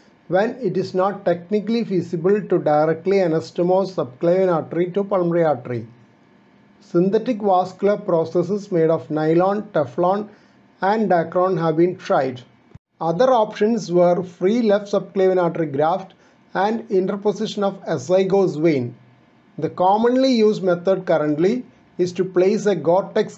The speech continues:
graft between the right subclavian artery and the right pulmonary artery. The purpose of doing a shunt is to increase pulmonary blood flow, reduce cyanosis,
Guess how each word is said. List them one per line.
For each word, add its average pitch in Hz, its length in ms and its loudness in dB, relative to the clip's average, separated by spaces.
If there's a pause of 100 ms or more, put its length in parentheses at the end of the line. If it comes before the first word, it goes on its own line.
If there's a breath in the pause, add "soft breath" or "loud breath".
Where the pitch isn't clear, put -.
graft 165 420 0 (380)
between 190 380 0
the 196 160 2
right 220 320 0
subclavian 196 640 0
artery 175 460 -2
and 170 180 0
the 165 100 0
right 190 300 2
pulmonary 175 420 4
artery. 135 440 -2 (560)
The 175 160 -4
purpose 247 580 0
of 190 220 0
doing 180 300 6
a 185 60 4
shunt 190 500 -2
is 165 200 0
to - 200 -6
increase 196 500 2
pulmonary 165 540 2
blood 139 340 0
flow, 170 320 0 (580 soft breath)
reduce 190 520 2
cyanosis, 156 720 0